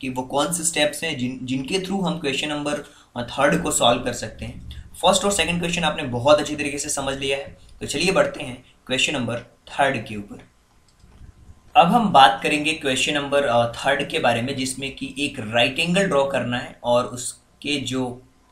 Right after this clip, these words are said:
bisector हैं construct करना है। तो right angle आपको पता है कि वो ninety degree का angle होता है।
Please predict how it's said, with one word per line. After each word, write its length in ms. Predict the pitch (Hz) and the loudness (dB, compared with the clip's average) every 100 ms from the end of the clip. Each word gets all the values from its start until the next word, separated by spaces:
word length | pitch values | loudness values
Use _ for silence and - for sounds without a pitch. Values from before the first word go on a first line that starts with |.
| _ - | _ -4
bisector 580 | - 123 120 139 - 151 | 2 2 2 -4 -6 -8
हैं 160 | 160 160 | -8 -4
construct 400 | 131 - 127 - | -4 -2 -6 -6
करना 240 | 107 104 | -6 -6
है। 140 | 101 - _ _ _ _ _ _ - | -8 -14 _ _ _ _ _ _ -6
तो 60 | |
right 260 | - 139 147 | 2 2 4
angle 240 | 170 175 | 2 4
आपको 220 | 165 - 160 | 4 2 -2
पता 220 | 135 151 | 0 0
है 140 | 151 | 0
कि 360 | 151 151 151 147 | -4 -6 -4 -4
वो 240 | 120 139 | -2 -2
ninety 360 | 135 120 120 143 | -2 0 -2 -2
degree 200 | 143 123 | -4 -4
का 120 | 127 | -4
angle 220 | 131 135 | -4 -2
होता 220 | 127 117 117 | -4 -8 -12
है। 160 | - | -14